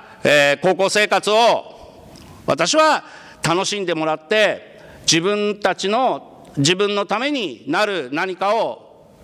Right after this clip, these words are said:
しっかり掴んでほしいと思います。そのために話をしているように、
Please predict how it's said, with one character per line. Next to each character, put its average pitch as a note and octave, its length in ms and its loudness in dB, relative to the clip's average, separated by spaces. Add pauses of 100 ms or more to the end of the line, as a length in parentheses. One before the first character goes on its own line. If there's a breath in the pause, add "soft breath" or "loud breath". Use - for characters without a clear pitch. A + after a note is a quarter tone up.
(120)
し - 100 -4
っ - 20 -6
か C4 160 -2
り A#3 80 -2
掴 E3+ 240 -4
ん D#3 60 -4
で C#3 60 -8
ほ C3 120 -6
し D#3+ 140 -6
い D3+ 40 -10
と - 80 -10
思 A2+ 120 -6
い G2+ 40 -6
ま F#2+ 100 -8
す。 - 180 -16 (520 loud breath)
そ - 140 -2
の F3+ 100 -2
た G3 100 -2
め A3 100 -6
に B3+ 200 -4
話 F#3+ 260 -4
を G3+ 100 -4
し - 80 -8
て G#3+ 120 -4
い G#3+ 40 -4
る A3+ 60 -4
よ A#3+ 100 0
う B3+ 60 -2
に、 C#3 180 -8